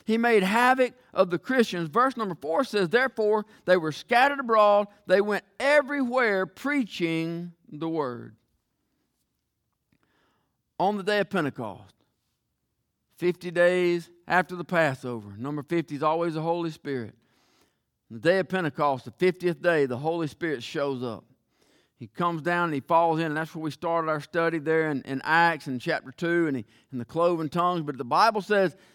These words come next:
that Peter preached, right? Three thousand souls were added to the church, right? In Jerusalem. Acts, that's Acts two forty-one. Acts two forty-seven,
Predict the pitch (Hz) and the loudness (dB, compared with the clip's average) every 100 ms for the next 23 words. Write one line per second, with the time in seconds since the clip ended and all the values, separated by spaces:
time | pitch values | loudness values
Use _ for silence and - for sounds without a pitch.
0 | _ 160 147 - 240 269 262 254 247 240 | _ -2 -2 0 0 0 0 -2 -4 -8
1 | _ _ 240 202 117 _ _ _ _ _ | _ _ -4 -2 -4 _ _ _ _ _
2 | _ _ _ _ _ _ _ 135 165 196 | _ _ _ _ _ _ _ 0 2 2
3 | 180 _ _ _ _ _ _ _ _ _ | -2 _ _ _ _ _ _ _ _ _
4 | _ _ _ - 226 262 269 269 254 254 | _ _ _ -2 0 0 0 2 4 4
5 | 226 240 220 262 262 233 220 202 170 190 | 2 -2 -2 2 4 4 2 0 -2 -2
6 | 202 220 220 196 202 202 226 208 139 120 | 2 2 2 -2 -8 -4 -2 0 -2 -2
7 | 165 202 214 - _ _ _ _ _ _ | 2 4 2 -2 _ _ _ _ _ _
8 | _ _ _ _ _ _ - 220 226 226 | _ _ _ _ _ _ 2 4 4 2
9 | 226 214 165 156 208 214 185 135 92 - | -2 -6 -12 -8 -2 0 0 -4 -10 -16
10 | 95 _ _ _ _ _ _ _ _ _ | -20 _ _ _ _ _ _ _ _ _
11 | _ _ _ _ - 196 208 170 - - | _ _ _ _ 2 6 6 4 -12 -4
12 | 175 202 202 185 160 - 214 208 208 180 | -2 -2 -2 -4 -4 -4 -4 0 0 0
13 | 196 190 135 104 170 190 180 240 240 247 | -2 -4 -4 -4 -2 -2 0 -2 -2 0
14 | 240 208 - 269 247 156 | 0 0 0 2 2 -2